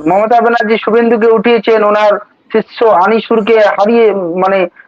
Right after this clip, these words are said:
পৌরসভা দিয়ে ছেড়ে দিয়েছেন, যে মমতা ব্যানার্জিকে মমতা ব্যানার্জি তৈরি করলো। আনিসুরকে তো উনি শেষ করে দিলেন রাজনীতিতে, শুভেন্দুকে নিয়ে সেই মন্ত্রী করলেন,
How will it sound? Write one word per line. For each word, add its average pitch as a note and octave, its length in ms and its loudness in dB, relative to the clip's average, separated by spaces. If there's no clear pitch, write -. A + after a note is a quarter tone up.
পৌরসভা A#3 540 2
দিয়ে A3+ 200 2
ছেড়ে A#3 260 0
দিয়েছেন, F#3 500 0
যে G#3 320 2
মমতা A3 280 0
ব্যানার্জিকে G#3 460 0
মমতা G3 400 2
ব্যানার্জি F#3 360 0
তৈরি E3 260 -2
করলো। D3+ 360 0
আনিসুরকে B3 460 0
তো F4 120 0
উনি E4 300 2
শেষ F4+ 260 -2
করে C#4 240 0
দিলেন D3 240 0
রাজনীতিতে, D3+ 680 -2
শুভেন্দুকে D4+ 540 0
নিয়ে D4 260 0
সেই C4+ 220 -2
মন্ত্রী A#3+ 380 0
করলেন, A3+ 460 0